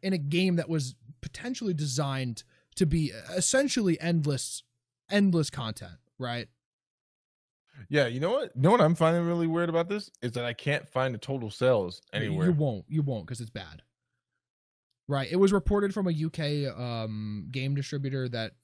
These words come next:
Speaker 1: in the U K it had sold less than a third of what Spider-Man had. So, you know, ta-, again, take that as you please. Right. Let's say, let's say it sold five million,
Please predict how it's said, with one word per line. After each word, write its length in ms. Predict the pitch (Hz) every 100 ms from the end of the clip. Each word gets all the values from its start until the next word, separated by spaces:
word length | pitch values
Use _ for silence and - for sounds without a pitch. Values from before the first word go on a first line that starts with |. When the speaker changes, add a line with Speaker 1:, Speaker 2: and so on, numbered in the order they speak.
| -
Speaker 1:
in 160 | 185
the 60 | 190
U 180 | 147 156
K 220 | - 139
it 80 | 113
had 140 | 120
sold 180 | - 117
less 200 | 117 117
than 140 | 120
a 60 | 110
third 360 | - 107 104 95
of 240 | 101 101
what 360 | 101 104 95 -
Spider-Man 500 | - 123 104 95 95
had. 260 | 98 87 - _ _ _ _ _ _ -
So, 520 | - 123 104 98 - _ _ _ _ _ _ _ _ _
you 160 | 110 170
know, 120 | 151
ta-, 220 | 165 190
again, 240 | 180 160 135
take 140 | 180
that 80 | 185
as 100 | 170
you 80 | 175
please. 320 | 151 143 - _ _ -
Right. 180 | 170 175
Let's 180 | 233 -
say, 180 | 262 -
let's 120 | 233
say 120 | 302
it 100 | 240
sold 180 | 202 190
five 300 | - 156 147
million, 340 | 143 139 131